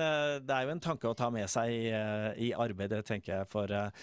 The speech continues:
for de som hører på podcasten vår, at, eh, det er stor verdi, det er en s-, det er en, en nyttig og god investering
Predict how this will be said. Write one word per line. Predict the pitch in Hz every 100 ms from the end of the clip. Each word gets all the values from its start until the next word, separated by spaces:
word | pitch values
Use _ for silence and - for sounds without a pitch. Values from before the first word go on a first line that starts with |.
| -
for | - 120
de |
som | 107 123
hører | 123 107 98 104
på | 117 107
podcasten | 113 107 117 110
vår, | 151 240 190
at, | 113 120 -
eh, | 120 120 117
det | 120 92
er | 110 131
stor | - - 131 147 160
verdi, | 147 139 151
det | 123 123
er |
en | 147
s-, | -
det | 135
er | 135 139
en, | 156
en | 135 143 139 147
nyttig | 165 - _ 127 139
og | 151
god | 131 139 151
investering | 151 151 143 147